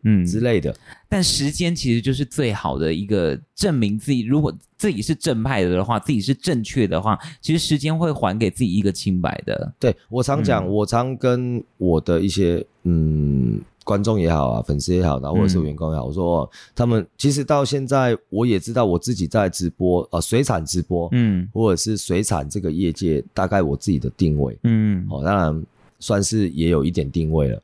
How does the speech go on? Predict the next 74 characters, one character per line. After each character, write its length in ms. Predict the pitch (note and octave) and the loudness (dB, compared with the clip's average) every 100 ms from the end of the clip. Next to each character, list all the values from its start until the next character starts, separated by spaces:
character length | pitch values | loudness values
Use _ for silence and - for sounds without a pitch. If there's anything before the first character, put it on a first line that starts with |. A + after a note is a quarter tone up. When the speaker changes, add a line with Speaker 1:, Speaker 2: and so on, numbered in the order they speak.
| - | -2
Speaker 1:
嗯， 200 | A2 G2+ | 0 0
嗯， 20 | |
嗯。 60 | G#2 | 0
Speaker 2:
那 100 | A#2 | 0
我 160 | G#2 F2 | 2 2
也 20 | |
常 180 | E2 E2+ | 0 -2
跟 240 | G2 G2 | -2 -2
他 120 | - | -2
们 180 | B2+ G#2+ | -2 0
也， 160 | E2 D2 - | 2 0 -2
也 80 | - | -4
常 160 | F#2 G2+ | 0 0
会 120 | A#2 | 2
讲， 180 | G2+ F2+ | 0 0
哇， 200 | A2 G2 | 0 0
因 140 | A2+ C3 | 0 0
为 80 | B2+ | 0
行 240 | A2+ A#2+ | 0 0
李 100 | C3 | 0
做 240 | C3 B2+ | 0 0
啊， 140 | A#2+ A#2+ | 2 2
好， 80 | B2+ A#2+ G#2+ G#2 | 2 0 0 0
哇， 240 | F#2 E2+ - | 0 -2 -2
当 180 | A2 A#2 | -2 -2
属 220 | - F2 | 0 0
定 420 | - B2 G#2 G#2+ - | 0 2 2 0 -4
讲 220 | G#2+ F2+ | -4 -2
这 160 | G2 A#2+ | 0 0
些 180 | A#2+ A2+ | 0 0
嘛。 200 | F2+ D2+ | -2 -4
其 120 | A2 | -2
实 60 | |
我， 80 | G#2+ | 0
Speaker 1:
嗯。 120 | G#2 G#2+ | 0 -2
Speaker 2:
呃， 180 | B2+ | -2
你 100 | C#3 | -2
就 140 | C#3+ D3 | -2 -2
要 220 | C#3+ B2+ _ _ - | 0 -2 _ _ -4
中 160 | A#2+ | -4
波 220 | B2 A#2+ B2 | 0 0 0
熊 220 | G2 F#2+ | -2 0
top 440 | B2 - A2 F#2 | 0 2 2 2
呀， 160 | E2+ F#2 | 2 0
是 140 | A2 | -2
说， 200 | G#2+ G2+ | -4 -2
哦， 20 | G2+ | 0
Speaker 1:
嗯。 60 | |
Speaker 2:
台 100 | G#2 | 2
湾 160 | G2 G2 | 2 0
熊 160 | F2+ | -2
top。 120 | F2+ G#2 | -2 -2
我 120 | F2 | 0
说， 220 | G#2+ A2+ - | 0 0 -2
讲 180 | D2+ D#2+ | -4 0
真 140 | F#2+ | 2
的 100 | G2+ | 2
啊， 80 | C#2 | 2
这， 200 | G#2 G#2+ G2+ - | 0 -2 -2 -4
这 100 | G#2 | 0
东 200 | F#2+ G2 | 2 0
西 180 | F#2 F#2+ | 0 0
哦， 120 | D2 | 2
没 140 | D#2 | 2
有 100 | F#2 | 2
所 180 | F2+ C2+ | 0 0
谓 140 | C#2+ D#2 | 2 2
的 60 | |
一 100 | A#1 | 0
定， 180 | - D#2 | -2 0
你 120 | D#2 | 0
不 100 | E2 A#2+ | 0 0
知 100 | A#2+ | 2
道 160 | A#2 | 2